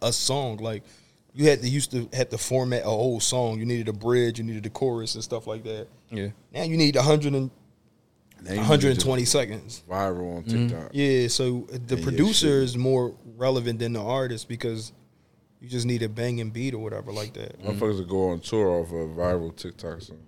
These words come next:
Speaker 1: Yeah, like, I mean, look, look how much
Speaker 3: Ass.
Speaker 1: success, like, Sexy Red had, uh, Amani Blanco, another of them. Just people just made their money off of, like,
Speaker 2: A catchy
Speaker 1: yeah,
Speaker 2: hook.
Speaker 1: social media posts, basically.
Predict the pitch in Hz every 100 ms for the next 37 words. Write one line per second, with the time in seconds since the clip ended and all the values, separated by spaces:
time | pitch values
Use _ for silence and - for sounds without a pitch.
0 | - - - _ _ _ 226 131 131 139
1 | 165 165 180 185 - 156 170 165 160 -
2 | 151 139 - 151 - 120 127 - 143 -
3 | 123 143 151 135 120 123 120 120 131 117
4 | 117 117 120 _ _ _ _ _ _ _
5 | _ 120 120 123 120 117 123 120 123 120
6 | 120 131 123 117 120 120 - 147 131 131
7 | 123 127 127 127 127 127 123 123 - 117
8 | 113 117 113 _ _ _ _ _ _ _
9 | - 113 113 113 _ _ _ _ _ _
10 | - - - 123 117 110 98 156 151 139
11 | 120 123 - 139 139 147 160 127 107 113
12 | 110 - 113 113 110 110 110